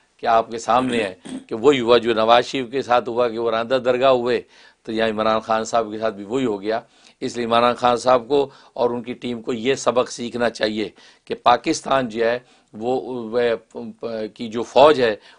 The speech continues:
वो एक मुखलिस फ़ौज है, उस फ़ौज के साथ सींग फंसाना जो है ये कोई दानिशमंदी नहीं है।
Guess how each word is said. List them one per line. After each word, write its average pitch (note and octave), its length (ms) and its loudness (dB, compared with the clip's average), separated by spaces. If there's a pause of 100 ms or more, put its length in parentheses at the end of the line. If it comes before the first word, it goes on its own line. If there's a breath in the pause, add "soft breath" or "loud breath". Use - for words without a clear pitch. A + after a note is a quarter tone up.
वो A2+ 80 0
एक A2+ 120 -2
मुखलिस A#2 440 -2
फ़ौज B2+ 340 4
है, A2 200 0 (280 soft breath)
उस A#2 120 -10
फ़ौज D3+ 340 4
के D3 140 -4
साथ A#2 260 2
सींग B2+ 340 -8
फंसाना A#2+ 460 -2
जो A2 180 -2
है G#2+ 120 -4 (300 soft breath)
ये B2 120 -4
कोई B2 220 -8
दानिशमंदी G#2+ 600 -2
नहीं F#2 180 -8
है। D2 160 -20